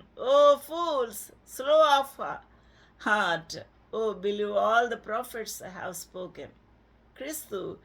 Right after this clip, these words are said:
ఇలాగు శ్రమపడి తన మహిమలో ప్రవేశించుట అగత్యము కాదా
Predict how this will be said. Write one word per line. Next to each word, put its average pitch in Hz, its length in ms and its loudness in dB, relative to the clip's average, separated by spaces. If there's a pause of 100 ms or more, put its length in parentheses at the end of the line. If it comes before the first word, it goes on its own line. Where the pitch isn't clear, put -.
(260)
ఇలాగు 254 480 6
శ్రమపడి 208 680 -6 (500)
తన 254 160 0
మహిమలో 311 540 2
ప్రవేశించుట 269 800 -2
అగత్యము 214 540 -4
కాదా 196 640 -2